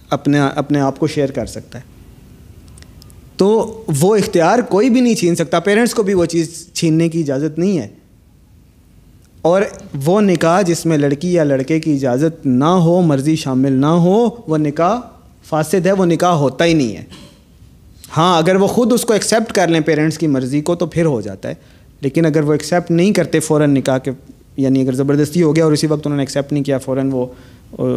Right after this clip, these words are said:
मतलब, तो वो उस, वो निकाह फासिद होता है। अब ये नहीं है कि अब हर कोई ये कहे कि मेरा निकाह ही नहीं हुआ शादी के कई साल बाद, अगर कुछ दिन भी गुजारनी है तो उसने एक्सेप्ट किया उसको,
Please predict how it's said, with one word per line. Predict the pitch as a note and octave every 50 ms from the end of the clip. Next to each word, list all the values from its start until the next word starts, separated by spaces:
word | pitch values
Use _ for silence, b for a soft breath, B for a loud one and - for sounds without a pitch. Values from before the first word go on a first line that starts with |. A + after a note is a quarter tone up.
| - - - - - - - - - B2+
मतलब, | B2 - A#2+ A2 - - - - - - - - - - - - -
तो | D#3+
वो | C#3+ D#3 E3+ F3 E3 D3+
उस, | D3 - - - - - - - D3
वो | C3+ C#3
निकाह | C3+ C3+ B2+ C#3+ D3+
फासिद | C#3+ - C3+ B2+ - D3+ C#3
होता | C#3 B2+ - E3+
है। | D#3+
अब | D#3
ये | D3+ D3+ D3+ D#3+
नहीं | F3 F#3
है | G3+ G3+ F#3+
कि | F#3+
अब | F3 D#3 D3+ C#3 - B B B B B B
हर | C3+ C3+ B2 D3 D3 D3+
कोई | C#3+ E3 D#3+ D#3+
ये | D#3+ D3+
कहे | D#3 D#3 C#3+
कि | D#3
मेरा | D3+ D3 C#3 C#3
निकाह | C#3 C#3 C3 - C#3+ D3
ही | D#3 D#3+
नहीं | E3 D#3+
हुआ | D3 C#3 C#3 C#3
शादी | B2+ C3+ C3 A#2+ C3+ C3
के | D3 D3
कई | C#3+ D3 C#3 C3
साल | C3+ C3 C3 C#3
बाद, | D3+ D#3+ F3 E3+
अगर | D#3+ D#3 D3+ D3
कुछ | - D3+ D3+
दिन | D3 D3 D#3 E3+ F3+
भी | F3 E3+
गुजारनी | D#3 D3+ D3 C#3 C#3 C#3+ D3 D#3 D#3+
है | D#3+
तो | D#3+ E3
उसने | D3 - D#3+ D#3
एक्सेप्ट | C#3+ - F3+ F#3 F#3+ F#3
किया | - F3 D#3+ D3+ D3
उसको, | C3+ - - - -